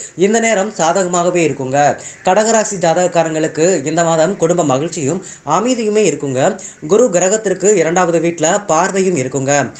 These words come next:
சனி மற்றும் சூரியனுக்கு முதல் வீட்டுல முழுமையான பார்வை கிடைக்குங்க. கிரகங்களோட அத்தகைய நிலை குடும்ப வாழ்க்கையில கலவையான விளைவையும் ஏற்படுத்துங்க.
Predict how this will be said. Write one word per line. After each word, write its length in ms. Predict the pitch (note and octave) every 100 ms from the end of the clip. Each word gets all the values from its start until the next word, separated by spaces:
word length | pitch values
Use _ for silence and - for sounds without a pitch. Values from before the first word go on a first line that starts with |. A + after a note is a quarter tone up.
| - -
சனி 420 | - - F#3+ A3+
மற்றும் 420 | G3+ F3+ E3 G3+
சூரியனுக்கு 680 | G3 G3+ G#3+ F#3+ F3 D#3+ G3+
முதல் 320 | C#3+ D3+ G3
வீட்டுல 400 | E3+ - C#3 F3+ G3+ - -
முழுமையான 540 | F#3+ B3+ B3 A#3+ A#3
பார்வை 380 | A#3 E3+ G3+ G3+
கிடைக்குங்க. 640 | F#3 D3 D3+ C#3 D3 C3+ A2+ D#3+
கிரகங்களோட 640 | E3 G#3+ B3 A#3 G#3+ F#3 G3+
அத்தகைய 560 | F#3 D3 F#3+ F#3+ F3+
நிலை 320 | E3 D#3+ F#3 G3+
குடும்ப 460 | F3+ G3 D3 D3
வாழ்க்கையில 460 | F3 F#3+ D#3+ D#3 F#3
கலவையான 460 | D3+ D#3 E3+ F3+
விளைவையும் 460 | D3 D#3+ E3+ F3 C3+
ஏற்படுத்துங்க. 680 | A#2+ B2 A2+ A#2+ A#2+ C3+